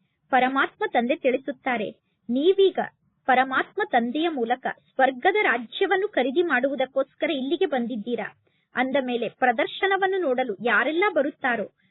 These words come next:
ಅವರು ಸ್ವರ್ಗದ ರಾಜ್ಯವನ್ನು ಖರೀದಿ ಮಾಡಲು ಬರುತ್ತಾರೆ. ಪರಮಾತ್ಮ ತಂದೆಯ ಮನೆ ನಮ್ಮೆಲ್ಲರಿಗೂ ಹಟ್ಟಿಯಾಗಿದೆ, ಅಂದರೆ ಪರಮಾತ್ಮ ತಂದೆಯ ಮನೆಯೇ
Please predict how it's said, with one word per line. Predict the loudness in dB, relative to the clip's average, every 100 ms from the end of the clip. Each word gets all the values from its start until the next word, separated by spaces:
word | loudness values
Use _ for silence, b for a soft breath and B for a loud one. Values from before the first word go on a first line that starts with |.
| _
ಅವರು | 0 2 2
ಸ್ವರ್ಗದ | -2 _ 0 0 2 2 2
ರಾಜ್ಯವನ್ನು | 0 -2 -6 -2 0 0 0
ಖರೀದಿ | -2 -2 2
ಮಾಡಲು | 2 2 0 0
ಬರುತ್ತಾರೆ. | 0 -4 -6 -6 -6 -10 _ _ _ _ _ _ _ _ _ -2
ಪರಮಾತ್ಮ | 0 4 4 4 0 0
ತಂದೆಯ | 2 2 2 2
ಮನೆ | 2 0 -2
ನಮ್ಮೆಲ್ಲರಿಗೂ | -2 0 0 0 2 4 4 2
ಹಟ್ಟಿಯಾಗಿದೆ, | 2 -2 0 0 0 0 -2 -4
ಅಂದರೆ | 2 2 2 0
ಪರಮಾತ್ಮ | -4 0 2 4 2 0 -2 -2
ತಂದೆಯ | 2 2 2 0
ಮನೆಯೇ | 0 0 0 -2 -4